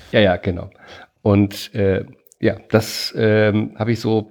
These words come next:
zwei Jahre durchgezogen, hab dann aber für mich gemerkt, ähm, nee, ich brauch's für mich, ja. Also auch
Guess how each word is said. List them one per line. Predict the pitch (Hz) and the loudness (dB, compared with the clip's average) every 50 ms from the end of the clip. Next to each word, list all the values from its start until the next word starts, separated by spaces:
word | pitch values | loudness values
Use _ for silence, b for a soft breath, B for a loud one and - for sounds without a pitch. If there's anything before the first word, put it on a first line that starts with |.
| - - - | -10 -12 -12
zwei | - - 110 110 | -4 0 2 4
Jahre | 117 110 107 104 | 4 4 4 2
durchgezogen, | - 131 139 - - 139 - - 123 127 127 131 123 113 | 2 0 -2 0 -2 -4 -2 0 0 0 0 -2 -4 -6
hab | 110 - - | -6 -4 -2
dann | 113 113 117 | -2 -2 0
aber | - 113 117 107 | -2 -2 -2 -2
für | - 113 | 0 -2
mich | 110 110 110 - | -2 -2 -4 -2
gemerkt, | - 107 107 104 104 101 101 - - - - b b b b b b b b b b b _ _ _ - | 0 0 2 4 4 4 2 2 -4 -14 -20 b b b b b b b b b b b _ _ _ -6
ähm, | 98 95 95 92 92 95 98 101 107 - _ _ _ _ _ _ _ _ _ - | -2 0 0 0 0 -2 -2 -6 -8 -12 _ _ _ _ _ _ _ _ _ -6
nee, | - 104 104 110 | -2 0 2 2
ich | 104 - - | 0 -2 -4
brauch's | - 110 113 107 - | -2 -2 -2 -2 -4
für | - - 101 | -4 -2 0
mich, | 101 104 101 98 - - - _ _ _ _ _ _ - | 2 2 0 0 -4 -10 -16 _ _ _ _ _ _ -4
ja. | 98 92 - 147 b b b b b b | -4 -2 -2 -4 b b b b b b
Also | - 107 101 107 - | 0 0 2 0 0
auch | - 127 - | 0 -2 -2